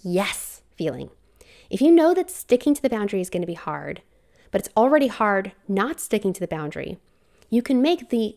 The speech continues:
actually less hard choice of setting the boundary and living a life aligned with your values.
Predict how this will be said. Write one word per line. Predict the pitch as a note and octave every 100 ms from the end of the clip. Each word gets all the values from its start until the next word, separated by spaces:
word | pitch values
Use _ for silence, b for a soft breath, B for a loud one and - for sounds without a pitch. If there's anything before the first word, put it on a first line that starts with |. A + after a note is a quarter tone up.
| _
actually | A#3 C#4+ - C#4 A#3+
less | G#3 G#3 B3 -
hard | - - G3+
choice | - - F#3 B3+ - - b b b b b
of | G3+
setting | - G#3+ B3+
the |
boundary | A#3+ G3 G3+ A#3 B3+
and | G#3+ F#3+
living | F#3 G3
a | G3+
life | G3 F3+ F3+ _
aligned | F3+ F3+ F3 F3+
with | E3+
your | F3 D#3
values. | D3 C3+ - - -